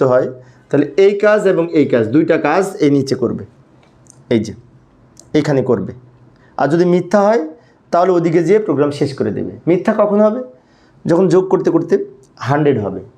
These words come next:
তখনও সত্য। আর হান্ড্রেডের পরে যখন যোগ করতে করতে এক, এক, একশোর সাথে আবার পাঁচ যোগ করে পাঁচ হবে, একশো পাঁচ, তখন কিন্তু এই কন্ডিশন মিথ্যা, কারণ আমাকে বলা হয়েছে যে একশো পর্যন্ত যোগ করতে, তো একশো পাঁচ পর্যন্ত যোগ করবে না। তখন কি করবে? এদিক যেয়ে প্রোগ্রাম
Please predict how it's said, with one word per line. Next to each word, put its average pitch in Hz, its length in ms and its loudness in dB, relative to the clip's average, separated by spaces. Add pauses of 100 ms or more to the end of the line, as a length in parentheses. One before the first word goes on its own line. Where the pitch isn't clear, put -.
তখনও 143 360 0
সত্য। 92 200 -8 (580)
আর 131 60 -2 (100)
হান্ড্রেডের 180 440 2
পরে 180 200 4
যখন 170 240 0
যোগ 156 160 2
করতে 151 200 -2
করতে 143 180 0 (100)
এক, 131 80 -4 (180)
এক, 127 60 -4 (140)
একশোর 131 240 -4
সাথে 131 140 2 (180)
আবার 139 220 0
পাঁচ 131 180 0
যোগ 131 140 0
করে - 120 -2 (120)
পাঁচ 151 260 0
হবে, 120 220 -2
একশো 127 160 -4 (120)
পাঁচ, 104 180 -2 (800)
তখন 139 240 0
কিন্তু 143 220 0
এই - 100 -2
কন্ডিশন 123 400 0
মিথ্যা, - 260 -6 (540)
কারণ 160 220 2
আমাকে 170 160 2 (100)
বলা 170 220 4
হয়েছে 165 300 0
যে 135 40 4 (220)
একশো 135 220 -2
পর্যন্ত 120 260 0 (140)
যোগ 104 180 0
করতে, - 200 -12 (500)
তো - 60 -6 (100)
একশো 127 240 -4
পাঁচ 135 200 -2
পর্যন্ত 120 260 0 (120)
যোগ 110 180 0
করবে 101 260 -2
না। - 40 -10 (240)
তখন 151 220 0
কি 143 140 0
করবে? 170 180 0 (200)
এদিক 127 200 -2
যেয়ে 156 160 2
প্রোগ্রাম 131 220 0